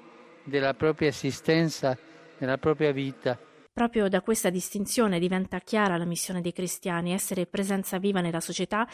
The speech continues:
Speaker 2: animandola con il Vangelo e con la linfa vitale dello Spirito Santo.
Speaker 1: Si tratta di impegnarsi con umiltà e al tempo stesso con coraggio,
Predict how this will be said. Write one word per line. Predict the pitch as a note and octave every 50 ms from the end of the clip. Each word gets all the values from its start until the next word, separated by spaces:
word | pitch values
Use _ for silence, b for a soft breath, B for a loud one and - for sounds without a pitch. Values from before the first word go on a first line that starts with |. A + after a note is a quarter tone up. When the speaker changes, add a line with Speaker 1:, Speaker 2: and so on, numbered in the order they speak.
| B -
Speaker 2:
animandola | - G#3 G#3+ G3+ G3+ G3+ G#3 G#3 G3 F#3 F3+
con | F3+ - G3 G3
il | F#3 F#3
Vangelo | F#3 F#3 F#3+ G3 F#3 G#3 G#3+ A3 A3+ A#3
e |
con | A3+ - F#3
la | F3
linfa | F3+ G#3 G#3+ G#3+ - A3 G3
vitale | G#3 G3+ - D#3+ E3+ E3 D#3+ F3
dello | F#3 F#3+ G3+
Spirito | G3 - - E3+ D#3 D#3+ E3 - -
Santo. | - - D3 C#3 C3+ A#2+ - - G#2 - _
Speaker 1:
Si | - - - D3 C3
tratta | - E3+ F3+ F#3 F3 - F3+ D#3+
di | C#3+ D3+ D3+
impegnarsi | D3+ D3 - - C#3+ C#3+ D#3 F#3+ G3+ F3+ D#3+ C3 A2+ - - - - A#2+ G#2+ - B B B B B B B B - -
con | C#3 C#3 C3+ C#3
umiltà | C#3 C3+ C3+ C3+ C3 B2 A#2+ - - F3 E3 D3 B2 A2+
e | A2+ A#2+ B2+
al | B2+ B2 B2
tempo | - D#3 C#3+ C#3 - C#3+
stesso | B2+ - - F3 E3 - - D#3+ C#3+
con | - C#3+ C3+ C3 B2
coraggio, | - C#3 C#3+ E3 E3 D3+ B2+ A2 - A#2 A2 G2 -